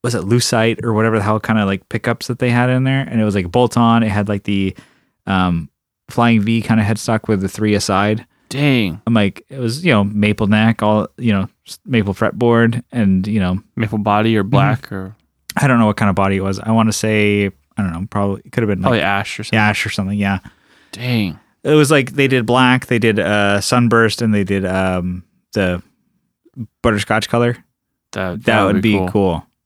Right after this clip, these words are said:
Speaker 1: if they reissued that again. But, like, they really took it into, like, making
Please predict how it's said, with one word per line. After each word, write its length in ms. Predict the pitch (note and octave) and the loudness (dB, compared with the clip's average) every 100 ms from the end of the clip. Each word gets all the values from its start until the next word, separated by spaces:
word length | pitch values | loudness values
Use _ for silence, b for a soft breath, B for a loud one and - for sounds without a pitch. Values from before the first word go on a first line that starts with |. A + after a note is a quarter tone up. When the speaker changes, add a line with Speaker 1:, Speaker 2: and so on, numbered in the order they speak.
| - | -8
Speaker 1:
if 100 | A2+ | 0
they 140 | A2+ | 2
reissued 480 | G2+ G#2 G#2 - G#2+ | 2 2 0 -2 -2
that 160 | G2 G#2 | 0 0
again. 400 | G#2+ A2 A2+ - _ _ _ _ _ _ _ | 2 2 0 -4 _ _ _ _ _ _ _
But, 100 | A#2+ | -2
like, 180 | A2+ G#2+ | 0 0
they 300 | G#2+ G2 F#2 - _ _ - | 0 0 -4 -8 _ _ -8
really 560 | G#2+ A#2 A#2 A2 G#2+ | 0 2 4 4 2
took 280 | G2+ A2 G2+ | -2 -4 -2
it 60 | G#2 | 0
into, 220 | G2 G#2 | 0 0
like, 220 | G2 F2+ | -2 -2
making 460 | G2 G2 G#2 G2+ | -2 0 0 0